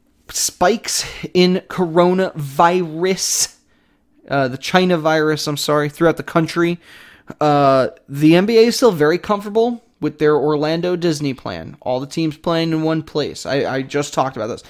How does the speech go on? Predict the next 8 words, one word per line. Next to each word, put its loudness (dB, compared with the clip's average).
And 2
again, 2
I 0
think -2
that's 0
the -8
better -4
plan. -6